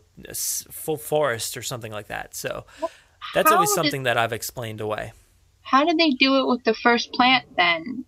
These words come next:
Speaker 2: Or,
Speaker 1: No,
Speaker 2: like,
Speaker 1: I
Speaker 2: the
Speaker 1: don't know.
Speaker 2: first
Speaker 1: <laughs>
Speaker 2: teeny little plant? <laughs> 'Cause
Speaker 1: No,
Speaker 2: to get
Speaker 1: that's
Speaker 2: the
Speaker 1: the
Speaker 2: big
Speaker 1: unexplainable
Speaker 2: force.
Speaker 1: part.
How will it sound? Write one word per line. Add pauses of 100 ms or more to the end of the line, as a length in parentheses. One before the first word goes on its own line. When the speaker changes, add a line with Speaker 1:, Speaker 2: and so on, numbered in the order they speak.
Speaker 2:
Or,
Speaker 1:
No,
Speaker 2:
like,
Speaker 1:
I
Speaker 2:
the
Speaker 1:
don't
know.
Speaker 2:
first
Speaker 1:
<laughs>
Speaker 2:
teeny
little
plant? (340)
<laughs>
'Cause (480)
Speaker 1:
No,
Speaker 2:
to
get
Speaker 1:
that's
Speaker 2:
the
Speaker 1:
the
Speaker 2:
big
Speaker 1:
unexplainable
Speaker 2:
force.
Speaker 1:
part.